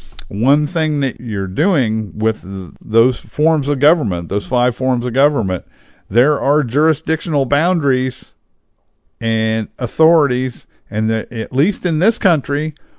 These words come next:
are broken up into, into governable sections. One of the reasons you break up government into localized authority,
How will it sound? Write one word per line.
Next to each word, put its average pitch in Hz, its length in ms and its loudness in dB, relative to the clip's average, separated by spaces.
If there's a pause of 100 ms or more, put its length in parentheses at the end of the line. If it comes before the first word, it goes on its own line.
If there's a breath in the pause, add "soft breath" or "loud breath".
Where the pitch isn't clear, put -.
(120)
are 117 200 2
broken 147 440 2
up 147 280 2
into, 139 540 0
into 135 440 -2
governable 135 800 2
sections. 135 800 -4 (120)
One 143 220 2
of 226 80 2
the 202 80 4
reasons 170 420 2
you 135 100 0
break 135 360 0
up 151 220 2
government 135 520 2
into 117 500 0 (340)
localized 135 640 2
authority, 104 640 -2